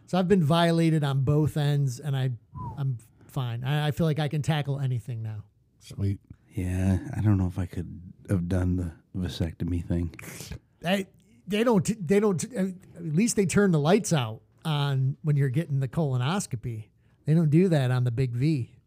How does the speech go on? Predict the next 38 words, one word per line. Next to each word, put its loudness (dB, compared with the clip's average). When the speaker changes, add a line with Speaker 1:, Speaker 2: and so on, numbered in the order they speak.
Speaker 3:
No? 4
Speaker 1:
No. 6
Speaker 2:
Well, -4
they -2
put -4
you -2
out -6
for -2
the 0
cold. 0
Speaker 3:
They 12
don't 12
Speaker 1:
Yeah. 8
Speaker 3:
put 12
you 12
out 8
for 10
the 8
big 8
V 4
either? 2
Speaker 1:
No, 4
no, 2
no, 6
no, 10
Speaker 3:
What, 12
do 12
they 12
Speaker 1:
no. 6
Speaker 3:
just 10
numb 10
you 12
down 8
there? 6
Speaker 1:
They 2
just -2
numb 0
it. -8